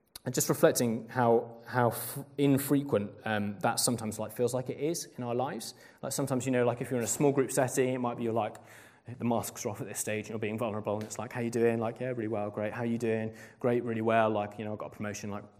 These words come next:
"Yes, praise God for that. How you doing?" Really badly, actually. Like, "Oh, right, okay, let's talk about that." And they're talking and you're thinking, "Man, they're doing really, really badly. I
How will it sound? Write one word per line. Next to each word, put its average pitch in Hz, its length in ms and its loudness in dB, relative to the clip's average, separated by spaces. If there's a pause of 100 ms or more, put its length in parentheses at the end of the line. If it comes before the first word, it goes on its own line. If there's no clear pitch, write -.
"Yes, 127 260 -4
praise 123 300 -6
God 113 180 -2
for - 80 -6
that. 110 140 -4
How 117 120 -2
you 117 140 0
doing?" 107 260 -2
Really 127 200 6
badly, 117 320 2
actually. 92 220 -10
Like, 101 120 -8
"Oh, 139 120 -8
right, 143 180 -8
okay, 113 160 -10
let's 104 160 -12
talk 117 220 -4
about 104 240 -8
that." 101 120 -6
And 110 100 -8
they're 107 80 -4
talking 117 360 0
and 98 60 -8
you're 95 80 -8
thinking, 110 320 -8 (320)
"Man, 127 200 0
they're 104 120 -2
doing 123 300 -2
really, 123 260 0
really 104 180 -4
badly. 131 280 -10
I - 40 -16